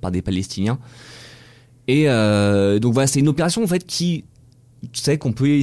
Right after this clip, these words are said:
on peut douter du côté historique parce que c'est une opération qui, à la fois, existe et a toujours été démentie par le gouvernement israélien. Mais toujours est-il qu'apparemment, ça, ça a vraiment, ça a vraiment existé. Et c'est un film, en fait, qui,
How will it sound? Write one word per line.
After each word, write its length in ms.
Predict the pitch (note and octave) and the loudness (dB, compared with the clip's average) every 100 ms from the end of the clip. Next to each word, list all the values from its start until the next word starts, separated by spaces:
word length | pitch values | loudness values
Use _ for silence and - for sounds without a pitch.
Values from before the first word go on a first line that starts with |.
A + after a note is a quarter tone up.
| C3 | 0
on 100 | A#2+ | -2
peut 120 | A#2+ | -2
douter 220 | C#3 C#3 D3 C3+ | -2 0 0 0
du 100 | A2 | -2
côté 200 | G#2+ A#2+ | -4 -2
historique 280 | A2 D3 D#3+ | -2 -2 -2
parce 140 | A2 | -2
que 120 | - C#3 | -2 -2
c'est 140 | B2 | 0
une 60 | A2+ | -2
opération 420 | A2 A2+ - D3+ | -2 -4 -2 -4
qui, 220 | C#3+ C#3+ | -2 0
à 60 | A#2 | 0
la 100 | A2 | 0
fois, 200 | C3+ A2 | 0 0
existe 400 | A2+ B2 D3 - | 0 -2 -2 -2
et 80 | |
a 60 | G#2 | -4
toujours 420 | - B2+ A#2+ C3 | -2 -2 2 2
été 180 | A#2 A2+ | 0 0
démentie 420 | A2+ A2 A2+ C3+ | 0 0 -2 -4
par 80 | A#2+ | -2
le 80 | G2+ | -2
gouvernement 420 | F#2+ G#2 G2 G2 | -2 -2 -2 -2
israélien. 520 | F#2 - F2+ A2+ C#3 - - _ - - | -4 -4 -4 -2 -4 -8 -20 _ -20 -16
Mais 60 | |
toujours 200 | - G#2 | -8 -6
est-il 480 | G2+ A#2+ A#2 A2 A#2+ | -6 -6 -4 -2 -2
qu'apparemment, 560 | A#2 F#2+ G2+ G2+ G#2 G#2 | -2 -4 -4 -2 -2 -4
ça, 400 | - B1 B1 C2+ | -6 -10 -10 -12
ça 180 | - E2 | -8 -8
a 40 | |
vraiment, 480 | F2 F#2 G2+ F2 F2 | -6 -4 -4 -4 -6
ça 140 | - | -8
a 20 | F2 | -6
vraiment 240 | F#2 G2 | -2 -2
existé. 460 | G2 G2+ F#2+ D3+ D#3+ - - - - - - - - - - - - | -2 -6 -4 -4 -6 -14 -20 -20 -20 -20 -20 -20 -20 -20 -20 -8 0
Et 160 | F3 | 0
c'est 140 | G3 C3+ | 2 0
un 100 | A#2+ | 0
film, 160 | - | 0
en 20 | D3+ | -2
fait, 220 | E3 - | -2 -6
qui, 340 | - D#3 F3+ | -8 -4 -4